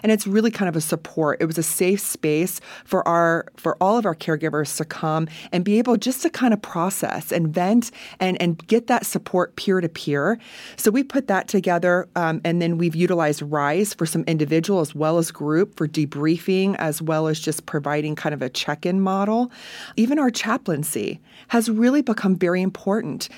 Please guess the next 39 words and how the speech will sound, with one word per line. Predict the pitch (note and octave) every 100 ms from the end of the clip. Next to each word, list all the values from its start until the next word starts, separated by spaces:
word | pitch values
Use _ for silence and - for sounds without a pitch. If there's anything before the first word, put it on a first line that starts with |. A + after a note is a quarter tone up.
| -
They | E3 F3+ F#3+
have | G#3
been | F#3 F3+ E3+
meeting, | F3 F3+ G3 G3
our | D#3
chaplains | - E3 E3+ F3 E3+
have | D#3+
done | E3
a | D#3+
wonderful | D#3+ F3 G3 F#3 E3
job | D#3 D#3 F3
meeting | E3 D#3+ F3 F#3+ E3+
with | D#3
caregivers | - E3 D#3+ D#3+ F3+ F#3+ A3 A3+ - - -
one-on-one | E3+ F3+ F#3 E3+ E3 E3 G3+
to |
talk | G#3 - E3+
about | D#3+ D#3
any | E3
kind | - E3+
of | -
ethical | D3+ F#3 F3 F3
and |
moral | D3 C#3 C#3+ F3+
dilemmas. | F#3+ G#3 G#3+ A3 B3+ C4 - - - -
As | A3 A3+
you | A#3
can | A#3+
imagine, | A3 F#3+ A3+ G3 F3
during | F3+
the | F3+
pandemic, | - F#3+ F3 F#3+ A3 F3 E3+ - - -
um, | F3+ F3
given | E3+ E3+ G#3+ G#3+ F#3+ E3+
limited | F#3+ G#3+ G#3+ E3+
resources | F#3 C4+ F#3 D#3+ D#3+ D#3
at | C#3+
different | D3+ D#3 -
times, | - D3 D3 D3